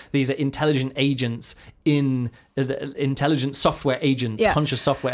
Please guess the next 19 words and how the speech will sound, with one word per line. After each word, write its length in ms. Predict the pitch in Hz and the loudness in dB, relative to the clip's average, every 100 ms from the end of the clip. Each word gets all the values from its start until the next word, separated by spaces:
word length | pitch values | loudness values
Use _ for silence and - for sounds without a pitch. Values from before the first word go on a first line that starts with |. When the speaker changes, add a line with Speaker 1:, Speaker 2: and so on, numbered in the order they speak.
| 127 | -2
Speaker 1:
agents 440 | 123 117 117 - - | -2 -4 -6 -8 2
in 80 | 240 | 4
Speaker 2:
One 120 | 262 | 4
Speaker 1:
a 60 | 269 | 4
Speaker 2:
of 60 | |
Speaker 1:
virtual 200 | 262 254 | 4 2
Speaker 2:
those, 80 | 117 | 2
Speaker 1:
world. 320 | 123 110 110 - | 0 -2 -4 -2
Speaker 2:
now 180 | 208 208 | 2 4
I 40 | |
remember 340 | 208 214 233 233 | 4 2 2 2
the 60 | 226 | 2
Speaker 1:
But 100 | 208 | 4
there 80 | 196 | 6
Speaker 2:
book. 80 | |
Speaker 1:
isn't 120 | 180 185 | 4 2
a 60 | |
real 240 | 165 170 131 | 2 2 2
world. 300 | 113 107 | 0 -2